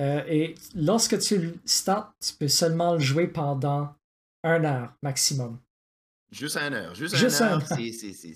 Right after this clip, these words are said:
Speaker 2: c'est tout ce qu'on vous offre. Une heure de gameplay. En plus d'une heure de gameplay, c'est juste disponible entre telle et telle date, entre les, la cafétéria de tel campus, limité avec l'heure disponible, avec un... Il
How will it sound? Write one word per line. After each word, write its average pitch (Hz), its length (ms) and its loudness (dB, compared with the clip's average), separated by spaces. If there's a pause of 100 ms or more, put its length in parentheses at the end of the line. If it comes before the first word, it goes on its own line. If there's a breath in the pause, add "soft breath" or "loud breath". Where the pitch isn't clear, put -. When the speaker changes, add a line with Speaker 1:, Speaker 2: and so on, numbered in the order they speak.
(320)
Speaker 2:
c'est - 180 -14
tout - 160 -8
ce 240 100 -8
qu'on 180 120 -2
vous 143 220 -6
offre. - 240 -6
Une 180 240 -4
heure 190 160 -4
de 156 100 -6
gameplay. 143 600 -8
En 113 160 -8
plus 277 420 -8
d'une 107 460 -6
heure 127 160 -4
de 87 80 -10
gameplay, 90 460 -12
c'est 185 200 -6
juste 208 240 -6
disponible 175 640 -6 (380 loud breath)
entre 151 360 -2
telle 220 280 -4
et 165 100 -6
telle 143 300 -4
date, 196 340 -6 (260 soft breath)
entre 151 540 -4
les, 123 280 -4
la 120 140 -4
cafétéria 175 880 -6 (220 loud breath)
de 120 240 -6
tel 151 340 -6
campus, 143 640 -6
limité 131 680 -6
avec 113 480 -6 (240 soft breath)
l'heure 131 540 -4
disponible, 110 880 -6
avec 110 380 -8
un... 92 260 -8
Il 90 220 -8